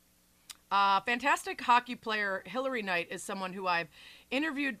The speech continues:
many times, and somehow it always ends up talking, we always end up talking about the pressure on the greatest female athletes to be the best at what they do sell tickets, be role models, get sponsors, grow the game, all the things that you need to do.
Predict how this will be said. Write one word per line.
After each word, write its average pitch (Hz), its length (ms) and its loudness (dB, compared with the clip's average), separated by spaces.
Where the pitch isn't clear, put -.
many 240 300 0
times, 180 480 0
and 180 140 -12
somehow 226 520 0
it 202 80 -8
always 202 240 -2
ends 196 160 -8
up 190 140 -14
talking, 190 540 -4
we 208 120 -2
always 214 320 -4
end 226 80 -4
up 202 80 -10
talking 190 360 -2
about 175 260 -4
the 180 60 -10
pressure 202 360 -4
on 185 120 -2
the 175 80 -8
greatest 190 420 -6
female 185 340 -4
athletes 185 460 -2
to 196 240 -10
be 208 160 -8
the 233 100 -4
best 214 320 -2
at 262 80 -8
what 269 160 -4
they 233 120 0
do 185 340 -6
sell 262 320 2
tickets, 196 540 -6
be 277 180 -2
role 214 240 -2
models, 190 480 0
get 262 200 0
sponsors, 214 600 -2
grow 277 240 4
the 247 100 -6
game, 202 400 -4
all 269 200 8
the 311 80 -2
things 254 280 -4
that 226 120 -4
you 214 80 -8
need 202 180 -10
to 175 60 -16
do. 165 340 -8